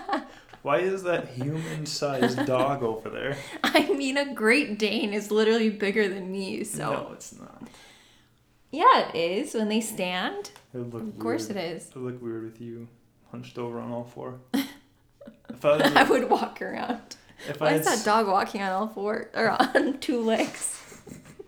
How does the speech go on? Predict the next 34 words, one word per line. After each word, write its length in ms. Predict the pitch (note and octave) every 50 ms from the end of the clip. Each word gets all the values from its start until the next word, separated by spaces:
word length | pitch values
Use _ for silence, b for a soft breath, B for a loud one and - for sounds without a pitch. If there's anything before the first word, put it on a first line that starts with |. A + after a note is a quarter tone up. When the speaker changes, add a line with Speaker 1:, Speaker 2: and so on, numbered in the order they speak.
| B B B B B B B B
Speaker 1:
If 160 | D#3+ D#3 -
I 120 | D3+ D3+ E3
had 80 | F3+ -
Speaker 2:
Why 40 | C#4+
is 60 | -
Speaker 1:
scales 240 | - - C#3+ D#3 D#3+
Speaker 2:
that? 120 | D#3+ D#3+ D3+
Speaker 1:
and 60 | C#3
could 80 | B2 -
swim, 460 | - - - B2+ B2+ B2+ C#3+ E3 - -
that'd 140 | A#2+ A#2
be 100 | A#2+ A#2
cool. 460 | A#2 - - - A#2+ - - - - b b b b b b - -
I 60 | C#3
wouldn't 220 | C3+ C3+ C3+ C3
go 140 | B2+ A#2+ A#2+
in 140 | A#2+ A#2 A2+
the 80 | G#2+ G#2+
ocean, 320 | A#2 A#2+ - - B2 A#2
though. 1040 | A#2 A2+ A#2 _ _ _ _ _ _ _ _ _ _ _ _ _ - _ _ _ G3+
Speaker 2:
Like 180 | F#3+ G3+ - -
that, 320 | - D3+ - - - - - _ -
um, 240 | G3 F3+ F3+ F3
video 400 | F#3 - F3 F3 E3 E3 E3 E3+
where 140 | F3+ F3 F3+
they 300 | F3+ F3+ G3 G3 G3 - - _ -
take 200 | - F#3 F3+ -
a 100 | - F3
tortoise 480 | - - F3+ E3+ E3+ F3 G3 G#3+ - -
and 140 | F#3+ A3
throw 220 | G#3+ F3 F3+ F3+ F#3+
it 100 | F#3+ -
in 160 | G#3 F#3+ F#3+
the, 220 | G#3 A#3 A#3+ B3